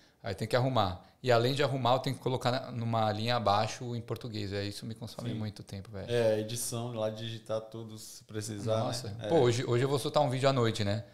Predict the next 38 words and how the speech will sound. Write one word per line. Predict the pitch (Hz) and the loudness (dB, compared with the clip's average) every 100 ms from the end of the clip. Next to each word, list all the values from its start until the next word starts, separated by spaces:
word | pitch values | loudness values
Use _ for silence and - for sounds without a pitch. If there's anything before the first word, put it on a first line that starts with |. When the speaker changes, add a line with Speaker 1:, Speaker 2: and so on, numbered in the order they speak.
| - _ - | -20 _ -20
Speaker 2:
Sim. | - 104 101 101 | -12 -12 -12 -4
Speaker 1:
É, | 101 92 92 92 90 87 85 85 85 _ _ _ _ _ | 0 4 6 4 2 0 -2 -6 -10 _ _ _ _ _
s-, | - - - - | -10 -8 -8 -10
sei | - 101 | -6 -4
lá, | 90 92 92 _ | -2 -4 -10 _
dez | - 95 | -2 0
da | 92 | 0
noite, | 98 101 | -2 -4
meia-noite, | 98 92 95 95 | -6 -4 -6 -8
enfim. | - 98 - - - _ _ _ _ _ | -10 -12 -12 -20 -20 _ _ _ _ _
Pô, | 180 104 95 | 4 4 2
sete | - 143 - 151 | 4 4 4 0
minutos | 131 127 - | -2 -2 -4
de | 104 | -2
vídeo, | 123 131 92 85 | -2 -2 -4 -6
eu | 117 | -4
gastei | 110 110 131 | -2 -2 -2
umas | 135 123 | -2 0
duas | 139 127 | 0 2
horas | 120 117 | 2 2
pra | 110 | -2
fazer | |
a | 101 | -2
legenda, | 95 95 98 | 0 0 -2
velho. | 101 | -6
Juro | 87 95 123 | -8 -8 -8
por | - | -10
Deus. | 110 117 104 | -10 -10 -10
Speaker 2:
Ah, | 131 127 117 104 | -12 -12 -12 -12
Maria. | 98 98 95 107 107 | -12 -14 -12 -6 -4
Aí | 110 | -2
tem | 143 | -4
que | 160 | -4
gostar | 160 165 147 127 | -4 -4 -2 2
de, | 113 | 4
<laughs> | - 175 - 185 | 4 4 -2 -2
de | 143 151 | 0 0
digitar. | 143 143 156 151 123 | 0 2 2 2 0